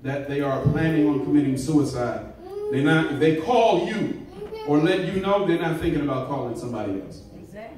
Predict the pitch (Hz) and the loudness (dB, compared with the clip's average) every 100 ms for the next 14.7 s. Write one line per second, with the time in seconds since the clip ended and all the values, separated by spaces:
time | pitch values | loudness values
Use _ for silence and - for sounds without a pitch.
0 | - - - 160 160 147 170 226 208 202 | -20 -4 2 4 6 6 4 2 2 2
1 | 185 180 175 147 - 175 151 - - - | 4 4 2 -2 -2 -2 -2 -4 -10 -18
2 | - - - - 202 196 208 196 196 196 | -20 -20 -14 -4 -2 -2 -2 -2 -2 -2
3 | 196 202 190 185 202 202 170 175 175 190 | -2 -2 0 -2 -2 -2 0 0 0 0
4 | 196 180 196 196 202 - - - - 156 | -2 -2 -2 -4 -6 -10 -18 -20 -4 4
5 | 196 196 208 196 196 190 196 185 160 151 | 6 8 6 4 2 0 -2 -4 -6 -6
6 | 170 165 151 143 156 131 123 120 - - | -4 -2 -2 0 0 0 0 -4 -6 -14
7 | - - 135 139 135 147 131 120 127 139 | -20 -12 -4 -2 0 2 0 -2 -6 -6
8 | 131 - - - - - - - - - | -6 -8 -12 -18 -20 -20 -20 -20 -20 -18
9 | - - 110 147 165 170 - - - - | -18 -8 0 4 6 4 -2 -8 -12 -12
10 | - - - 131 156 185 196 190 190 190 | -10 -10 -10 4 8 10 8 8 4 2
11 | - 196 180 170 165 - 170 175 180 180 | 2 2 4 2 0 -2 -2 0 0 0
12 | 170 165 147 170 165 143 127 147 147 147 | -2 0 2 2 2 -2 -2 -2 -2 -2
13 | 151 151 156 160 156 156 165 170 185 185 | -2 -4 -2 0 0 2 0 2 0 0
14 | 180 175 147 127 131 - | 0 0 0 0 -2 -4